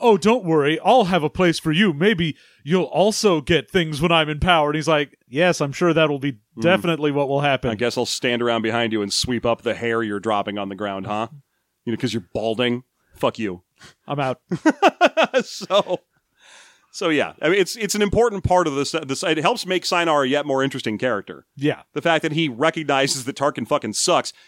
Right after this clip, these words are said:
Speaker 2: even if he's also the architect of the tie fighter, he's not a good person.
Speaker 1: No, Sinar isn't a good person, but he is also like,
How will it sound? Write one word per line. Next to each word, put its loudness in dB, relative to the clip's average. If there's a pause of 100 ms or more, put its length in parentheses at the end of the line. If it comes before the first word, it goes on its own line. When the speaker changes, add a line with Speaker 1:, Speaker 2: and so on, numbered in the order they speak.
Speaker 2:
even 0
if 0
he's 0
also 2
the -6
architect 0
of 0
the 2
tie -2
fighter, -2 (320)
he's -4
not 2
a 4
good 2
person. 0 (180)
Speaker 1:
No, 2 (180)
Sinar 2
isn't 2
a 4
good 2
person, 0 (240)
but 2
he 4
is 2
also 4
like, 2